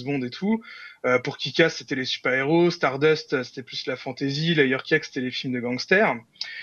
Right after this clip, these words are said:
Et, euh, donc, il y a aussi beaucoup de, de scènes cultes, hein. Euh, moi, je pense surtout à la scène, euh, de baston, euh, dans l'église et la, toute la partie finale du film. Euh,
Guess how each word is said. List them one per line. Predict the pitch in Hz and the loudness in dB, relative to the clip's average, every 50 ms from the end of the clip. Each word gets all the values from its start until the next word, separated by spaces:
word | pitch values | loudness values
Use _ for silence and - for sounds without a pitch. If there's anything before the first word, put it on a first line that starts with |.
| - - - - _ 131 | -14 -16 -18 -8 _ 2
Et, | 131 | 4
euh, | 131 135 135 131 131 127 127 127 127 131 135 | 6 6 6 6 4 4 4 4 2 2 2
donc, | 151 170 165 - | 2 0 2 4
il | 170 | 4
y | |
a | 160 | 4
aussi | 156 - - 185 | 4 2 -2 -2
beaucoup | 160 165 202 - - - 220 | 0 -2 -4 -4 -2 -2 2
de, | 175 165 160 156 147 147 | 4 6 6 6 6 4
de | 143 156 | 2 0
scènes | 151 - 180 165 165 156 | 2 2 2 2 2 0
cultes, | - - 208 214 185 180 - | -2 0 0 0 -2 0 0
hein. | 160 151 156 151 143 139 131 | 0 2 2 2 0 0 0
Euh, | 127 127 123 123 123 | 0 2 2 0 0
moi, | 139 143 143 | 0 0 -2
je | - | -2
pense | - - 147 - | -2 -2 -2 -2
surtout | - 160 - - 175 156 | -4 -6 -2 2 4 4
à | |
la | 139 131 | 4 4
scène, | 131 - - 165 156 143 | 2 2 2 2 4 4
euh, | 139 131 127 123 123 123 120 120 120 120 120 120 | 4 4 4 4 2 0 0 -2 -2 -4 -4 -4
de | 131 131 | -4 -2
baston, | 120 143 139 - - - 165 160 156 135 | -2 -2 -2 -2 -4 0 0 2 4 2
euh, | 127 | 2
dans | 123 131 131 | 2 0 -2
l'église | 127 127 160 190 196 - _ _ _ _ _ - - - - - - - - - - _ | 0 0 2 0 0 0 _ _ _ _ _ -20 -20 -20 -20 -20 -20 -20 -20 -20 -16 _
et | 127 127 127 | -2 0 2
la, | 131 131 127 127 123 123 120 120 117 120 120 | 4 4 4 6 4 4 2 2 2 0 0
toute | - 185 - - | -2 -4 2 2
la | 147 135 | 0 2
partie | - 151 - - - 156 | 2 -2 -4 -4 -8 -8
finale | - - 165 147 139 135 | -6 -2 0 0 0 -2
du | 127 135 | -2 -6
film. | 135 - - 208 214 190 147 131 120 110 107 _ _ - - - - _ _ _ _ _ _ _ _ _ _ | -6 -2 0 2 2 4 2 2 0 -2 -6 _ _ -20 -20 -20 -20 _ _ _ _ _ _ _ _ _ _
Euh, | 139 135 135 135 135 135 135 131 131 131 127 127 127 127 123 123 123 123 | 2 4 6 6 6 4 4 4 4 4 4 4 4 2 2 0 0 -2